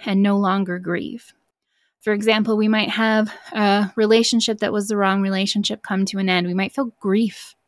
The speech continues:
after that. We might get to a point in that healing process as we heal, as we see that it really wasn't right for us, and we find our right people in person, and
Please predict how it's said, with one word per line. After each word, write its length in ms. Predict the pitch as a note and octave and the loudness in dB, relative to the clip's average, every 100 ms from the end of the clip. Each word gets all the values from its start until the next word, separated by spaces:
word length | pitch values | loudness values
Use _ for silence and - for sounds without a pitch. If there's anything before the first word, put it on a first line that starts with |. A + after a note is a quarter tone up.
| _ _ | _ _
after 320 | D#3 - - | -8 -8 -14
that. 220 | - - - _ _ | -12 -12 -14 _ _
We 80 | G3+ | 0
might 240 | G#3 A#3 G#3+ | 2 2 2
get 260 | A3 A3 | 2 2
to 180 | - G#3+ | 0 2
a 60 | F#3 | 2
point 440 | - E4+ E4+ - | 0 0 0 0
in 140 | G3 F#3+ | 0 0
that 180 | F3+ | -2
healing 340 | - D4+ F4+ A3+ | 0 0 2 0
process 480 | - F3 - F3+ F#3+ | 0 -4 -6 -6 -8
as 160 | F#3 | -8
we 80 | G3 | -10
heal, 380 | - B3+ B3+ A3 | -6 0 4 4
as 160 | F#3 | 2
we 80 | G3 | -2
see 200 | - B3+ | -2 -2
that 120 | A#3+ G3+ | 0 0
it 160 | F#3 | 0
really 260 | G3+ C#4 G3+ | 0 2 4
wasn't 320 | - - - | 2 0 -2
right 240 | F#3 F#3+ | -2 -4
for 140 | - G3+ | -4 -2
us, 240 | F#3 F3+ | -2 -2
and 100 | F#3+ | -6
we 80 | F#3+ | -6
find 320 | - C4+ C4+ | -2 0 2
our 120 | B3 | 2
right 240 | A3 G#3 G#3+ | 0 -2 -4
people 340 | G#3+ G3 G3+ | -6 -4 -2
in 140 | F#3+ F#3+ | -2 -2
person, 400 | G#3+ G#3+ G3+ F#3+ | -2 -2 -2 -2
and 160 | F#3+ | -4